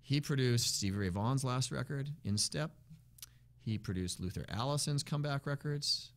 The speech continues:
on Alligator. He was the f-, the, uh, the main mix engineer for Steve Miller's classic material,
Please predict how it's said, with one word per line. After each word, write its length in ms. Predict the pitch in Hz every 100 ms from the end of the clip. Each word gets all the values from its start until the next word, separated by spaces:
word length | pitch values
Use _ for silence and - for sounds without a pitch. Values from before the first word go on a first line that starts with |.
| -
on 200 | 92 92
Alligator. 680 | 95 127 139 135 135 131 135 - - - - -
He 400 | - - 165 170
was 260 | 160 139 120
the 100 | 107
f-, 120 | - -
the, 380 | 110 104 98 -
uh, 320 | 80 78 71 69 - - -
the 80 |
main 440 | 95 101 123 127 117
mix 240 | 131 -
engineer 480 | 143 135 139 139 139
for 140 | -
Steve 300 | - - 117
Miller's 460 | 117 120 123 123 117
classic 520 | - 110 110 - 123
material, 500 | 120 117 131 127 123